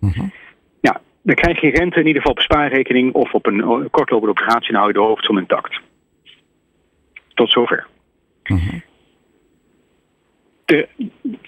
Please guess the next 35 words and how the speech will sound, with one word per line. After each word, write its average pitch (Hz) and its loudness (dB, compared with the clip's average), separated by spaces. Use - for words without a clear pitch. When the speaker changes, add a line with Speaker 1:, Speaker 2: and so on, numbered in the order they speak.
Speaker 2:
maar 143 2
dan 170 0
heb 165 0
je 156 2
natuurlijk 139 2
de 151 2
euro, 156 2
blijft 127 -2
dan 120 0
de 131 4
euro. 135 2
En, 123 -2
eh, 120 0
de, 151 0
wat 127 0
je - -2
zegt, 139 0
dat 113 -2
sluiprisico, 123 2
dat, 113 0
dat 101 -2
knaagt 143 0
er 113 0
toch - 0
aan. 95 -4
Dus, - 2
eh, 123 2
wat 165 0
doe 180 4
je 139 2
dan 139 0
tegen 143 0
inflatie 117 0
en 147 0
belastingen? - 0